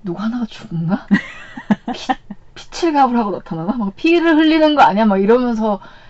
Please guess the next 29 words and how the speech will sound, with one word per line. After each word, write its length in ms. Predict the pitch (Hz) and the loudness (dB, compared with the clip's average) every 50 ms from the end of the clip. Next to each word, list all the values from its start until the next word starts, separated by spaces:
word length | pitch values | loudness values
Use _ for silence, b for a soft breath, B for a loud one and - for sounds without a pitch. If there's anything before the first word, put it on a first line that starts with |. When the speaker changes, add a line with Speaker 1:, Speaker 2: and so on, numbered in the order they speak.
| B B - | B B -12
Speaker 1:
계속 240 | - - 240 247 226 | -8 -6 -4 -2 -2
무서워했기 580 | 196 190 202 277 277 269 262 247 220 - 214 - | -2 -2 -2 0 0 2 2 0 0 -2 -6 -8
때문에 420 | - - 175 170 170 170 170 170 | -4 -4 -4 -2 -2 -2 -2 -2
"이거 100 | 185 208 | -2 -2
봐도 340 | 214 - - - 202 196 - | -2 -2 -2 -2 -2 -2 -2
되는 300 | 233 190 180 190 196 202 | -2 0 2 4 4 4
걸까?" 460 | 196 190 185 170 - - 254 330 - - - | 4 2 0 -2 -4 -6 -8 -8 -8 -12 -20
Speaker 2:
<laughs> 80 | - - | -2 2
Speaker 1:
그랬잖아요. 560 | - 226 180 170 214 196 - 190 175 175 170 175 | 4 4 6 4 2 0 0 -2 -4 -4 -4 -2
왜냐면 480 | 180 202 220 240 240 233 226 226 214 - - - - - | 0 2 2 2 4 4 2 2 0 -2 -8 -16 -20 -20
작년에 440 | - - 214 214 233 254 277 285 262 | -8 -4 0 0 0 2 0 0 2
나왔던 460 | 226 196 190 196 202 - 226 220 214 | 2 4 4 2 2 0 0 2 2
영화 220 | 196 185 185 190 196 | 2 2 2 2 0
중에 140 | 190 196 208 | 0 0 0
하나가 300 | 208 233 269 277 226 185 | 0 0 0 -2 -2 -2
나이트메어 600 | - - 202 240 - - - 254 240 240 220 202 | 0 0 0 0 -2 -4 -2 0 0 2 2 0
앨리였는데 640 | 180 175 180 180 180 190 185 180 170 170 165 160 170 | 0 0 0 2 2 2 2 2 0 -2 -2 -4 -4
Speaker 2:
네. 360 | 175 175 165 156 147 156 160 160 - - - - - | -2 -2 -2 -2 -2 -4 -6 -10 -14 -20 -20 -20 -12
Speaker 1:
그게 280 | - - 247 254 269 220 | -8 -6 -4 -4 -4 -2
그야말로 460 | - 233 247 254 254 254 247 247 240 | 2 4 4 4 4 4 4 4 4
악몽이었으니까. 800 | 190 190 196 202 202 202 196 185 170 - - 170 165 - - 165 160 | 4 4 4 2 2 2 0 -2 -4 -6 -8 -10 -10 -8 -6 -4 -4
Speaker 2:
음. 240 | 156 160 156 160 165 - b b b b b b b - - - | -2 -4 -6 -8 -12 -14 b b b b b b b -20 -8 -2
Speaker 1:
그래서 140 | 240 196 | 0 2
"아, 40 | 185 | 2
이 220 | 202 214 220 220 240 | 2 2 2 2 0
형의 280 | 254 254 247 240 214 | 0 0 0 0 0
두 120 | 202 - 214 | -2 -2 0
번째 380 | 254 277 269 247 - - 247 | 0 0 0 -2 -2 0 0
악몽인가?" 680 | 196 190 190 202 208 214 214 202 196 190 185 220 277 349 | 2 4 6 6 6 8 6 6 6 4 4 2 2 0